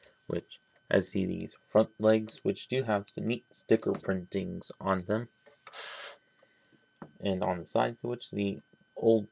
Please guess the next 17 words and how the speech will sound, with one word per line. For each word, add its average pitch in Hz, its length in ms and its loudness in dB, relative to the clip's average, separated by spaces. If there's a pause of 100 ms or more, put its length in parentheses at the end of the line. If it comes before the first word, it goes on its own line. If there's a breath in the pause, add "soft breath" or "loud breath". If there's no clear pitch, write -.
chainsaw-like 95 1080 2
pieces 98 520 0
there, 101 220 -2 (580 soft breath)
and 95 160 2
of 90 60 0
course, - 380 -4 (640 soft breath)
and 101 80 0
also 98 200 4
see - 220 -6
these 87 280 -6
Technic 101 420 0 (160)
bits - 400 4
on 98 240 0
there, 98 160 0 (200)
probably 143 360 8
to - 120 -4
represent 98 800 0